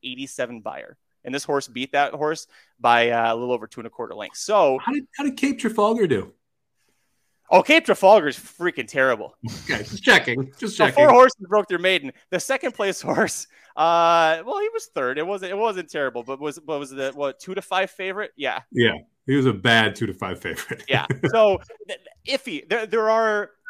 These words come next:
Speaker 1: a horse that will be a very short price. I agree with you, or, or too short of a price for what the true value odds will be. I understand there are question marks enough to make you say, "I don't wanna use." I am using, but I, I get why you would be against.
Speaker 2: Yeah, I mean, you're right.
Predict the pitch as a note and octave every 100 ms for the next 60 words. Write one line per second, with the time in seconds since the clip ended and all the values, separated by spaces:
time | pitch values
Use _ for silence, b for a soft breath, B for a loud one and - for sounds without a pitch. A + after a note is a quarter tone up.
0 | C6+ F#3+ E3+ F3+ E3 C#3+ G#3+ A#3+ A3+ F#3+
1 | G3 D3 B2 C3 E3 - G3+ - D3+ D#3
2 | C3+ D#3+ A#2+ C3 B2+ C3 B2+ A#2 - F#3
3 | - D3+ C3 - C3 A#2+ - B2+ A#2 -
4 | A#2+ - A2+ A2 _ _ _ _ - F#3
5 | D3 C#3+ B2+ B2+ C#3 D3 B2 A2+ A#2+ A#2
6 | - _ _ C3+ D#3 F3+ - F3+ E3 D3
7 | E3 D#3 E3 D#3 D3+ C3 C3 - B2+ B2
8 | - A#2+ - B2+ A#2 A2 G#2+ B2 C3+ C3
9 | B2+ A#2 A#2 - C#3 G3 G#3 G3 F#3 E3
10 | E3+ C3+ E3+ - - C#3+ C#3 C#3+ C3+ C#3
11 | A#2+ A#2 A2 G#2+ G#2 A2+ - - _ _
12 | _ _ _ _ - B B B G#3 D3+
13 | C#3+ D3 C#3 D3 F3 G#3 D3 C#3 C#3+ C3
14 | C#3